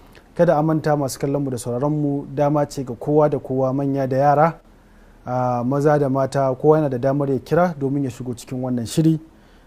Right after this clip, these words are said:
a, don ya bada tasa gudunmawa. A al'adar shirin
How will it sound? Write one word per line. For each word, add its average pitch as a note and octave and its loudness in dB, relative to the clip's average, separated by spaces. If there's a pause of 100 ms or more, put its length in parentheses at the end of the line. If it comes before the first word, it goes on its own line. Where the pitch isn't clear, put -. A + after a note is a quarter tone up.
(140)
a, C3 2
don C#3+ 4
ya C#3 2
bada C3 2
tasa B2+ -4
gudunmawa. A#2+ -4
A C3 -10
al'adar D3+ -2
shirin F3+ 0